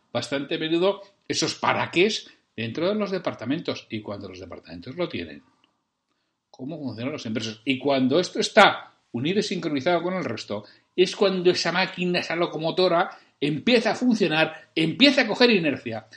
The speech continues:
y empieza a ser imparable, que es lo que queremos con nuestras empresas,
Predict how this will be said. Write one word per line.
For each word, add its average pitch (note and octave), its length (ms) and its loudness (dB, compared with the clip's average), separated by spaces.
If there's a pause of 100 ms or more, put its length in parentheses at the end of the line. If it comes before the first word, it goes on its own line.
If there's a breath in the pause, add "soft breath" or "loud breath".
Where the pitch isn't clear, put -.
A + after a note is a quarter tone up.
(300 loud breath)
y A2+ 140 -12
empieza C#3+ 400 -10
a B2+ 40 -10
ser D3+ 180 -6
imparable, A#2 880 -6 (480)
que A2 180 -8
es B2 80 -6
lo C3 220 -2
que A2 200 -6
queremos D#3+ 440 -2
con A#2 240 -8
nuestras - 340 -8
empresas, B2+ 540 -6